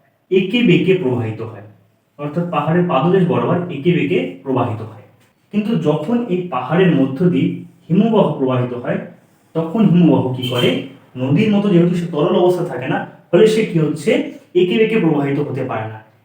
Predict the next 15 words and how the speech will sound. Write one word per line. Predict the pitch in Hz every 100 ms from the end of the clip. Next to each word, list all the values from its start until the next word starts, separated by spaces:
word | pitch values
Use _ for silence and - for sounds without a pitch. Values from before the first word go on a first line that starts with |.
| _
সে | - 220 -
কি | 180 175
করে, | 160 - 143 - - -
এই | 147 -
পর্বতের | 135 156 196 240 202 -
পাদদেশকে | 143 170 220 208 - - 156 - - - _ _
কেটে | 233 240 254 247
প্রবাহিত | 156 135 120 - -
হয়, | 104 - - _ _ -
অর্থাৎ | 165 170 226 220 -
যতটা | 170 220 226
সম্ভব | 202 175 - -
কেটে | 131 131 - - - _ _
সে | 180 175
সোজাসুজি | 180 208 233 226 202